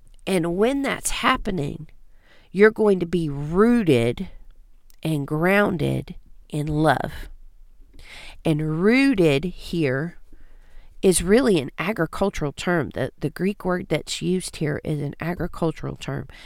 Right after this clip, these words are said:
And it really means to be firmly established. This is not just taking a seedling and going and planting it in your garden, and then at the end of the season you can, like,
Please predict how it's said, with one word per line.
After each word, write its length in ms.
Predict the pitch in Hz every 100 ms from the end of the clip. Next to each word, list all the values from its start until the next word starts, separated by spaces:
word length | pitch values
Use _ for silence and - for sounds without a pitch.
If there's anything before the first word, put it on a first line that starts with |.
| - - -
And 120 | 180
it 100 | -
really 520 | 185 226 285 285 247
means 760 | 202 185 175 151 - - - - - - - - - - - - - - - -
to 120 | -
be 220 | 190 180 - -
firmly 640 | - 226 240 247 220 208 -
established. 960 | 175 - - 147 139 - - - - - - - - - - - - - -
This 240 | 214 -
is 140 | 269
not 260 | 247 226 220 -
just 300 | 208 208 -
taking 380 | 214 202 190
a 80 | 175
seedling 600 | 170 - 226 196 160 123 98
and 140 | 156 151
going 260 | 165 170
and 120 | 151 156
planting 400 | - 170 - 165
it 80 |
in 140 | 170 165
your 140 | 139
garden, 580 | - 156 160 156 147 143 - - - - -
and 160 | 165
then 140 | 160 156
at 160 | 147
the 140 | - -
end 120 | 180
of 80 | 156
the 40 |
season 480 | 170 - 185 160 160
you 120 | 156
can, 180 | 165 160
like, 280 | 151 127 -